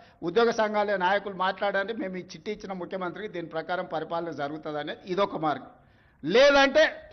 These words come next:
నూరు రూపాయలు ఉన్న పెట్రోల్ రెండు వందలు చేద్దామా చెప్పురి. నలభై,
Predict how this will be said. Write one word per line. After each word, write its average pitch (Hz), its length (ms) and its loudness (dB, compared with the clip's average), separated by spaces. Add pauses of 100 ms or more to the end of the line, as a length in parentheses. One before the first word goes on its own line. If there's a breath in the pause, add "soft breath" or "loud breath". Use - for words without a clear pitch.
నూరు 294 200 4
రూపాయలు 277 360 4
ఉన్న 269 80 2 (120)
పెట్రోల్ 262 320 0
రెండు 233 160 4
వందలు 226 240 -2
చేద్దామా 190 360 -2
చెప్పురి. 190 280 -12 (3250)
నలభై, 262 300 6